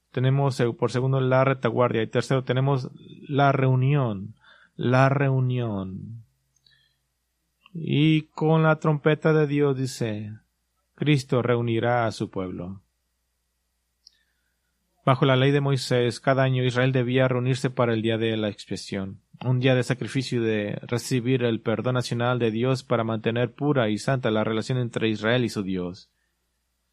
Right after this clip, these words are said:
Cada siete años debía ser un año de sabat-,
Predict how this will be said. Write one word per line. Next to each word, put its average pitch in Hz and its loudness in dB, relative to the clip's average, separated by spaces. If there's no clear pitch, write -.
Cada 135 4
siete 127 2
años 120 -2
debía 120 2
ser 123 0
un 123 -4
año 127 2
de 113 0
sabat-, 120 0